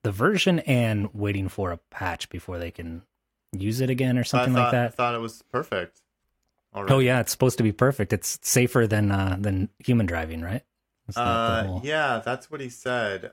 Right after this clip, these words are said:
Speaker 2: Except for when it acts unsafe around intersections, such as traveling straight through an intersection while in a turn-only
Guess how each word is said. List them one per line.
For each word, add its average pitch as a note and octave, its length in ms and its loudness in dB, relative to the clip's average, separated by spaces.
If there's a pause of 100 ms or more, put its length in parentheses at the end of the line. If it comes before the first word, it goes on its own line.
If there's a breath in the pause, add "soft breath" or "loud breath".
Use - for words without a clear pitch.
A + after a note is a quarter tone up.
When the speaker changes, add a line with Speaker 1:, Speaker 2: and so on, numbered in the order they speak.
(140)
Speaker 2:
Except - 600 -6
for A#2+ 440 -6 (180)
when G#2+ 280 -4
it G2+ 260 -8
acts A2+ 320 -6
unsafe G#2+ 440 -8
around G2 240 -6
intersections, F2+ 720 -12
such - 160 -16
as F#2 80 -20
traveling F#2+ 400 -8
straight F#2+ 360 -12
through F#2 180 -14
an F2 100 -14
intersection F2 580 -16
while F2+ 280 -10
in F2+ 100 -14
a E2+ 40 -18
turn-only F2+ 540 -14